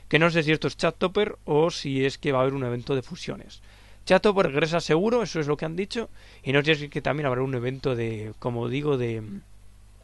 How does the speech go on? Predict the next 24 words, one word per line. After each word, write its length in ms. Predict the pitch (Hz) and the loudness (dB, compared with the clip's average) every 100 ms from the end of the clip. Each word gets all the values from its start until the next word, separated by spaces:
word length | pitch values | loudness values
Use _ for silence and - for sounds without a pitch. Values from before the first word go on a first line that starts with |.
| - | -12
de 160 | 143 135 | -4 -4
fusiones. 580 | 143 127 143 113 104 - - - - - - - - | -2 -2 -2 -2 -6 -18 -20 -20 -20 -20 -18 -8 -2
También 280 | 147 170 | 4 4
comentar 540 | 160 160 151 185 202 196 | 6 4 6 8 8 8
lo 160 | 147 | 4
que 100 | 143 | 2
se 140 | 123 127 | -2 0
nos 200 | 123 120 | -2 0
viene, 300 | 165 202 220 | 2 2 2
que 80 | 156 | 2
parece 320 | 139 139 147 | 2 2 2
que 120 | 143 | -2
se 140 | - | -4
nos 160 | 123 120 | -2 0
van 160 | 135 139 | 2 2
a 60 | |
venir 220 | 139 156 135 | 0 -2 -2
también 260 | 135 143 | -2 -2
cartas 360 | 127 127 151 135 | -2 -2 0 -2
de 60 | |
Extreme 340 | 131 - 139 139 | -2 -4 -2 0
Edition 340 | 165 - 117 | -2 -4 -6
este 220 | 123 - | -6 -4
mes, 260 | 160 220 | -2 -4